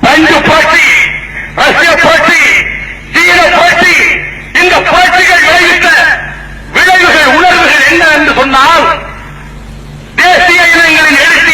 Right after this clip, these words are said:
ஏற்பட்டது, விடுதலை கிளர்ச்சிக்கான உணர்வுகள் விதைக்கப்பட்டது, அயர்லாந்திலே விடுதலை, அல்ஜீரியாவிலே விடுதலை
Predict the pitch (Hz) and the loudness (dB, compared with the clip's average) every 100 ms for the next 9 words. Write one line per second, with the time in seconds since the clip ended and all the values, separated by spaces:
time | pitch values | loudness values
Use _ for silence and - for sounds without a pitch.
0 | 302 294 320 320 294 - - - - - | 2 2 0 0 0 0 -2 -6 -12 -16
1 | - - - - - - 269 339 349 359 | -16 -16 -16 -16 -18 -10 -4 0 2 2
2 | 370 359 359 370 359 - 311 302 294 359 | 2 2 2 2 0 2 0 2 2 2
3 | 349 320 311 311 320 330 320 320 320 311 | 2 2 2 2 0 0 0 0 0 0
4 | - - - - - - - 160 311 294 | 0 -2 -8 -14 -16 -14 -4 0 2 2
5 | 285 285 294 262 - 294 294 - - - | 2 0 0 0 0 0 0 0 -2 -4
6 | - - - - - - - 330 320 349 | -14 -16 -16 -16 -16 -6 0 2 2 2
7 | 349 330 330 320 311 330 339 | 2 2 2 2 2 2 2